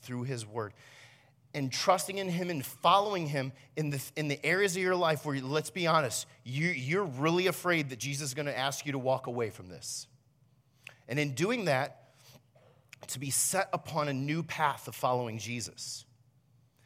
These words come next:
And use this also as a challenge to deal with anything in your life that could keep you from coming and seeing. What or who haven't you walked away from in order to follow Jesus?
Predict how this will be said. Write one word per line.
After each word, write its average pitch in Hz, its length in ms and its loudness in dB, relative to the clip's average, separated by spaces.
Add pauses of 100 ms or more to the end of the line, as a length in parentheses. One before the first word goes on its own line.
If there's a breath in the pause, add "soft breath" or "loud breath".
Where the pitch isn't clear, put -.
(200 loud breath)
And 147 180 -2
use 202 160 0
this 220 280 0
also 190 420 2
as 185 100 0
a 190 80 0
challenge 156 480 -2
to 147 80 -8
deal 156 240 0
with 131 260 0
anything 190 400 0
in 202 60 -2
your 196 120 2
life 147 300 2
that 143 100 -4
could 127 200 -10
keep 170 300 -6
you 160 100 -4
from 160 160 -8
coming 139 460 -2 (260 loud breath)
and 131 100 -6
seeing. 127 420 -2 (260 loud breath)
What 160 500 4 (140)
or 139 140 -2
who 170 520 -2 (220 loud breath)
haven't 170 420 2
you 175 140 -4
walked 160 320 2
away 135 340 0
from 90 400 -12 (540 soft breath)
in 120 140 -6
order 117 300 -2
to 113 100 -8
follow 98 340 -6
Jesus? 90 680 -10